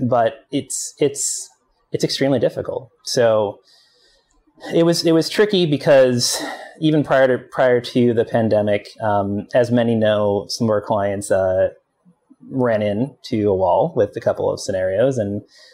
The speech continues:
it was getting really tricky. And towards the, uh, the beginning of twenty twenty, um, I was having one of those, uh,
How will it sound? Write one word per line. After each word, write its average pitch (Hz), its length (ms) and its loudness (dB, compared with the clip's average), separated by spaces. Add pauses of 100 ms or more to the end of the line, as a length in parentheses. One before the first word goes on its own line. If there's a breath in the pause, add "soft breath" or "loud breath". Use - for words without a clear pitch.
(160 soft breath)
it - 40 -2
was 127 120 0
getting 123 220 -2
really 107 180 2
tricky. 120 320 -6
And 107 240 -10 (800)
towards 139 360 0
the, 123 160 4
uh, 113 400 4
the 127 80 -2
beginning 120 380 2
of 110 60 -2
twenty 113 220 -4
twenty, 113 460 -4 (480)
um, 98 560 -4 (960)
I 127 60 2
was 123 120 2
having 120 320 0
one 110 140 2
of 104 60 -2
those, 107 600 2
uh, 110 240 2